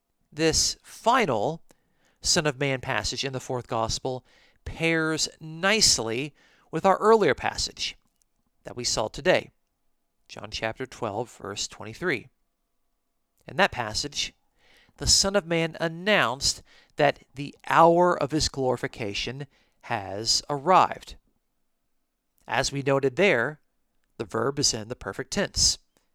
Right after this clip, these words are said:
indicating the all-important enduring effect of a completed action. As we can see in our present passage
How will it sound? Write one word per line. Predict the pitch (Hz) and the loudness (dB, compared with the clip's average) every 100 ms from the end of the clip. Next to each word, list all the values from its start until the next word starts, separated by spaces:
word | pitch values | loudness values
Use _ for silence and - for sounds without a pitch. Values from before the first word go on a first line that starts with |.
| _ _ _ _ _ | _ _ _ _ _
indicating | 202 214 190 156 147 147 151 151 - _ - | -2 0 0 2 0 0 -4 -10 -20 _ -10
the | 117 | 2
all-important | 131 139 139 - 139 135 131 - | 4 6 2 -2 -4 -4 -12 -14
enduring | 123 117 - 143 165 135 123 120 131 - | -14 -12 -2 2 4 2 0 -4 -10 -12
effect | 117 - 107 113 - - _ _ - | -8 -4 -2 -4 -10 -14 _ _ -8
of | 127 123 123 | -4 -2 -4
a | 123 120 | -6 -10
completed | 131 - 101 104 | -12 -12 -10 -2
action. | 139 - - - - _ _ _ _ _ _ _ _ _ _ _ _ _ _ - | 0 0 -4 -10 -14 _ _ _ _ _ _ _ _ _ _ _ _ _ _ -4
As | 135 143 - | 0 2 0
we | 135 | -4
can | - 135 | -6 -4
see | - - 139 139 | 0 0 -2 -6
in | 127 | -6
our | 120 113 | -4 -6
present | - - - 190 269 - 127 - | -8 -14 -10 -4 0 0 0 -4
passage | 107 98 - - - | -4 -4 -6 -6 -8